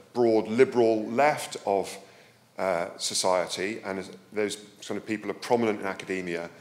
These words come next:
have been challenged by Professor Scruton's views. And in a university, I think it's extremely important that we pay close attention and listen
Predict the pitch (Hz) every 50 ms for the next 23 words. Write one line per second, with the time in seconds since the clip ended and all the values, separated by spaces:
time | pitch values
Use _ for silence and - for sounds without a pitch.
0 | - - - _ _ - - 113 110 - 117 110 107 - - 135 135 143 139 127
1 | - - 107 95 90 90 90 - - - - 90 - - 92 - - - 98 95
2 | 95 95 92 87 - - 92 85 82 87 - - - - - - - - _ _
3 | - - - - - - - - - - _ - 139 139 143 143 143 143 139 -
4 | - - - - - - - - _ _ - 139 143 147 143 143 139 139 156 175
5 | 196 196 - - - 127 110 107 110 107 - - - - _ _ _ 120 123 131
6 | 131 131 117 - - - - - - _ _ - 139 127 - - 175 160 156 143
7 | 139 131 - - 147 143 139 131 120 101 101 104 101 - 117 104 113 104 104 104
8 | - - 107 107 110 110 110 110 - - 127 127 123 - 123 117 113 - - -
9 | - 117 110 110 - - 104 95 92 92 - - - _ _ _ _ 107 107 107
10 | 113 131 147 147 - - 120 101 92 92 92